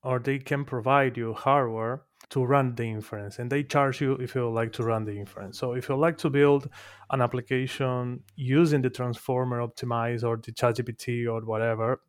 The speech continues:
it's not the case for chat G P T, but let's suppose that you have a sentiments analysis, uh, software that you would like to see if,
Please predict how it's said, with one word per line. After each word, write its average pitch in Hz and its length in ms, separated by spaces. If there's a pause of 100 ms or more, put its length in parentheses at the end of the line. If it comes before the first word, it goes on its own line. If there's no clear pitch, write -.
(180)
it's - 160
not 190 200
the 190 60
case 143 280
for 127 140
chat 120 280
G 127 60
P 117 100
T, 131 240
but 117 200 (340)
let's 127 140
suppose 127 280
that 117 120
you 110 60
have 120 200
a 117 140 (320)
sentiments 131 500
analysis, 123 640 (400)
uh, 113 480
software 123 640
that 113 200
you 123 80
would 127 200
like 123 360 (360)
to 127 120
see 127 440 (440)
if, 120 440